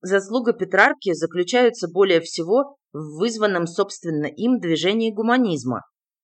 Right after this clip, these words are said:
Он не только воскресил лучшие стороны древнего духа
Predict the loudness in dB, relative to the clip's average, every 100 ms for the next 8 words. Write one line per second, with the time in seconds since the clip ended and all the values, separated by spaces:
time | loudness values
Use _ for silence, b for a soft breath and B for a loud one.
0 | _ _ -6 -2 -2 2 2 2 -4 -4
1 | -4 -4 -4 -6 -4 -6 -4 -4 -2 0
2 | 4 4 2 0 0 0 -4 -4 -4 -2
3 | -4